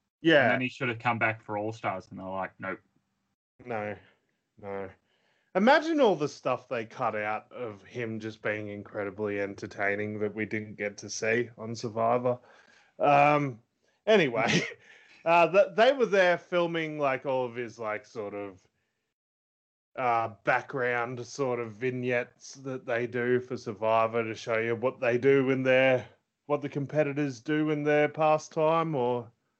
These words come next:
Speaker 1: for a living.
Speaker 2: Yeah, yeah. Um, a bit, uh, different than the American Survivor contestants because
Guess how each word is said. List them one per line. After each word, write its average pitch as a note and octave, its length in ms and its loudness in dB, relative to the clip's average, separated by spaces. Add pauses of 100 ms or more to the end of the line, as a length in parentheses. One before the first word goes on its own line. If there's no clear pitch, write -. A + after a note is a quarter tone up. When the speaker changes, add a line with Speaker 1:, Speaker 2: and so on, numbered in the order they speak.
(180)
Speaker 1:
for D3+ 160 -4
a C#3 60 0
living. E3 500 -2 (1700)
Speaker 2:
Yeah, B2+ 400 -2 (400)
yeah. B2 380 0
Um, A#2+ 140 -2 (120)
a C3 100 -2
bit, C#3 280 0 (180)
uh, C3+ 240 -2 (100)
different C3 420 -4
than A2+ 160 -4
the G#2+ 300 -2 (300)
American A#2 480 -4
Survivor F#2 400 -8
contestants G2 580 -10
because F#2+ 580 -6